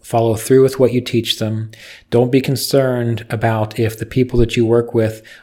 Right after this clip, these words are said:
are still there ten, fifteen, twenty years from now." He says, he told me, "Your role is to teach as clearly as possible and then let them do what they need to do. And those who are inspired,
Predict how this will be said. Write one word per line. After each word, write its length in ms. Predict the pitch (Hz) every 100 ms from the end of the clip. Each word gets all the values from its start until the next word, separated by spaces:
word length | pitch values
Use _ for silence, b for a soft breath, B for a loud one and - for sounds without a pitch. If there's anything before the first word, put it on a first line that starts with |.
| -
are 120 | 107
still 360 | - - 120
there 300 | 117 117 117
ten, 340 | 110 123 117 113
fifteen, 460 | 120 110 - 113
twenty 320 | 110 120 113 110
years 300 | 113 110 110
from 200 | 113 104
now." 340 | 104 117 120 - B B B
He 120 | 120
says, 360 | 110 117 110 110 -
he 160 | 123 123
told 220 | 131 117
me, 100 | 110
"Your 340 | 107 131 143
role 500 | 135 123 113 113 117 B B B
is 200 | 113 110
to 380 | - 113 104 104 - _
teach 320 | - 143 143 117
as 120 | -
clearly 420 | - 131 127 120
as 120 | 117
possible 720 | - 113 107 110 110 107 110 110 B B
and 120 | 110
then 200 | 107 98 -
let 320 | 113 120 -
them 460 | 127 123 123 117 127 117
do 300 | 120 120 113
what 180 | 110
they 140 | 110 110
need 300 | 110 107 104
to 80 | 107
do. 400 | 104 98 113 113 _ B B B
And 160 | 113 117
those 300 | 120 123 120
who 140 | 123
are 200 | 110 120
inspired, 800 | 127 120 - 113 113 107 107 107